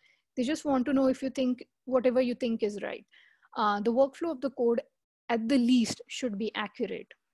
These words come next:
So once you clear this round, you get the next round, which is the main round. If they are not sure, there might be another phone round. So the main interview is, like, you know, be prepared to be grilled. Um, this can be anywhere between four to six hours. Uh,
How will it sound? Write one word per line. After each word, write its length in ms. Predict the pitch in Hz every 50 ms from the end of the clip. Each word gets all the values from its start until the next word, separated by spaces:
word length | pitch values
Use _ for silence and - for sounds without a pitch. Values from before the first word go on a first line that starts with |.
| _ _ _ _ _
So 160 | - - 254
once 200 | 240 240 240 254
you 100 | - 311
clear 260 | 285 - 294 294 285 269
this 260 | 294 285 - - -
round, 260 | 226 208 208 208 247 254
you 220 | 254 226 233 226
get 260 | 202 190 226 214 214 220 -
the 80 | - 208
next 320 | 208 208 220 - - -
round, 200 | 247 233 226 220
which 200 | 214 214 196 -
is 160 | 214 214 190
the 80 | 190 226
main 280 | 220 220 214 202 196 202
round. 280 | 190 175 - - 220 - - _ _ _ - - _ _ _ _ _ _ _ -
If 180 | 262 269 254 -
they 120 | 254 294
are 60 | 277
not 220 | 269 277 294 294 277
sure, 200 | - - 320 311
there 100 | 302 285
might 280 | 262 240 240 247 233
be 120 | 240 269 262
another 320 | 240 220 214 208 202 233
phone 300 | 214 - 233 214 196 190
round. 300 | 190 - - - - 226 - _ _ _ - _ _ _ _
So 140 | - - 277
the 100 | 254 269
main 220 | 269 294 311 330
interview 480 | 349 349 320 - 330 294 302 302 302 311 -
is, 300 | 277 269 269 247 - -
like, 360 | 262 262 233 233 220 226 220 - _ -
you 120 | - 240 233
know, 200 | 240 247 240 240 - _ _ _ _ 226
be 140 | 220 294 320
prepared 420 | 277 285 277 - 277 262 262 254
to 60 | - 226
be 120 | 247 233
grilled. 380 | 185 240 214 185 151 - - _ _ _ _ -
Um, 340 | 220 196 196 190 190 202
this 180 | 202 240 240 -
can 220 | - 277 262 254
be 180 | 240 254 269 - _ _ -
anywhere 460 | 269 262 254 262 269 262 262 247 247
between 460 | 233 226 233 - 247 233 233 233 226
four 220 | - - 254 220 214
to 80 | 240
six 280 | 226 - 214 214 - -
hours. 320 | 196 190 202 214 - - - _ _ _ - _ _ _ _ _ _ _ -
Uh, 160 | 233 226 220